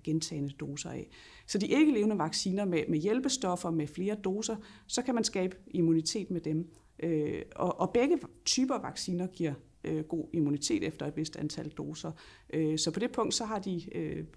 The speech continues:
opfylder de begge to formålet. Og nu kan man så godt tænke, at så er de ikke-levende vacciner vel ikke så gode, hvis det er sådan nogle, man skal have flere gange og så videre. Øh, men, men der er det også vigtigt at sige, at de levende vacciner faktisk i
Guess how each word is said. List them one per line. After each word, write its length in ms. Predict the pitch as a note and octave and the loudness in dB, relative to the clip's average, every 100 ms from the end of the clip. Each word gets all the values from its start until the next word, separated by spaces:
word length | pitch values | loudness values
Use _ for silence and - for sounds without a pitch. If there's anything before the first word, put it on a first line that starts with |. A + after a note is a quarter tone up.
| - | -4
opfylder 360 | - G#3+ G#3+ | -4 -2 0
de 100 | E3 | 0
begge 240 | E3 F3+ - | 0 -4 -4
to 220 | - D#3+ | -4 -4
formålet. 640 | - G3 A#3 A#3+ D#3+ D3 D#3 - | -4 0 2 4 2 0 -4 0
Og 80 | |
nu 80 | G#3+ | 2
kan 60 | B3+ | 4
man 80 | A3+ | 4
så 80 | |
godt 120 | G#3+ G3 | 2 2
tænke, 340 | G3 F#3 G3 | 4 2 2
at 140 | D#3 - - - - | -4 -6 -20 -20 -8
så 160 | - F#3+ | 0 2
er 40 | |
de 120 | F#3+ | 4
ikke-levende 480 | E3+ F#3+ G3+ D#3 D#3+ | 2 2 2 2 2
vacciner 400 | - - F#3 F#3 | -2 -4 0 2
vel 140 | F3 C#3+ | 2 0
ikke 160 | E3+ | 0
så 100 | - | 0
gode, 340 | D3+ D#3+ G#3+ A#3 | 0 0 0 -2
hvis 160 | E3+ | -4
det 80 | - | -4
er 40 | |
sådan 140 | D#3 D#3+ | -2 0
nogle, 140 | E3+ | 0
man 120 | D#3 | 0
skal 240 | C#3+ D3+ D3 - - - | -2 -6 -10 -12 -20 -20
have 180 | - D#3 | -6 -4
flere 240 | D3+ D3 C#3+ | -2 -4 -4
gange 560 | - D#3 F#3 G#3+ G#3 | -6 -6 -4 -2 -2
og 80 | C#3+ | -2
så 120 | - | -2
videre. 380 | D#3 E3 F#3+ G3+ - E2 | -2 0 -2 -4 -6 -4
Øh, 460 | E2+ - - - - | -4 -4 -6 -8 -4
men, 320 | F#3 F#3 F#3 - - - | -2 0 -2 -6 -16 -4
men 120 | F#3+ | 0
der 60 | A#3+ | 2
er 40 | |
det 100 | A3+ | 4
også 180 | G#3 G3+ | 2 2
vigtigt 260 | A#3+ B3 | 0 0
at 100 | F3 | 0
sige, 380 | - G3 G#3 A3 | 0 -2 -2 -2
at 200 | - - | -2 -2
de 100 | F3 | -2
levende 360 | D#3+ A3 D4+ A3+ | 0 4 6 6
vacciner 460 | D3+ - F3+ F3+ | 2 -2 0 0
faktisk 520 | F#3 - - D3 - - | -2 -6 -8 -8 -8 -6
i 240 | C#3 C#3 | -6 -6